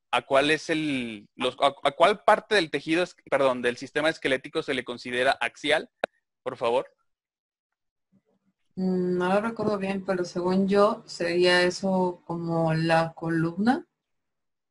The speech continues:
Speaker 1: Exacto, es lo que estamos apreciando en la imagen de la izquierda de todo el organismo completo. Nada más ahí le harían falta, pues, las costillas.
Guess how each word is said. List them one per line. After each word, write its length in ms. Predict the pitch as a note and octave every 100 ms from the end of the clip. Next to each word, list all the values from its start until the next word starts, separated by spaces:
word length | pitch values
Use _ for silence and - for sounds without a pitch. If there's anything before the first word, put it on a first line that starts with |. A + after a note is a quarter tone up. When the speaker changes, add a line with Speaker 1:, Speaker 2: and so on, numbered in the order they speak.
| _
Speaker 1:
Exacto, 400 | C#3 E3 D3+ -
es 60 | D3
lo 80 | E3+
que 80 |
estamos 300 | - D3 D#3+
apreciando 520 | D#3 C#3 C3 D3 D#3 E3
en 60 |
la 40 | C#3
imagen 340 | C3 C3 D#3
de 80 | C#3
la 60 |
izquierda 500 | A2+ - C3+ D3 D3 -
de 220 | B2+ A2
todo 180 | - B2
el 80 | B2+
organismo 400 | A#2 A2+ A#2 A2+
completo. 460 | B2 A#2+ C3+ - - _ _ _ _ _ _
Nada 160 | C#3+ D#3
más 200 | D#3+ D3+
ahí 100 | D3
le 100 | D3
harían 260 | C3+ C3+
falta, 340 | C3+ C3 C3+ -
pues, 120 | C#3+
las 160 | D3+ -
costillas. 600 | F3+ C4+ F3 - -